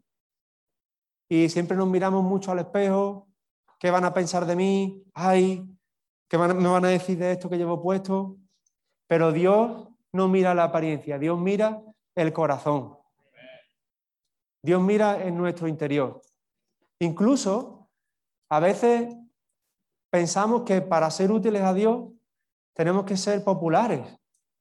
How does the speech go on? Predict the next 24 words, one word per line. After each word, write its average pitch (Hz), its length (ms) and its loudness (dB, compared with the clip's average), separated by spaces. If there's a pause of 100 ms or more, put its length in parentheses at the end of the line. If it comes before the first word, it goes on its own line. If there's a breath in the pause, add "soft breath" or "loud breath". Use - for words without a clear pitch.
(160)
Y 170 100 0
hoy, 202 500 4
sobre 175 260 0
todo, 180 220 4
la 214 100 4
sociedad 190 460 2
exige, 208 520 -2 (920)
aunque 160 240 -2
no 160 80 0
nos 185 140 2
demos 196 220 0
cuenta, 202 300 0
de 190 100 0
que 165 100 -4
seamos 185 340 -2
populares 180 720 -4 (760)
y 170 100 -2
que 160 420 2
seamos 185 340 -2
personas 190 640 -2
quizás 185 340 -2
de 175 80 0
alto 180 280 0
standing. 180 600 -4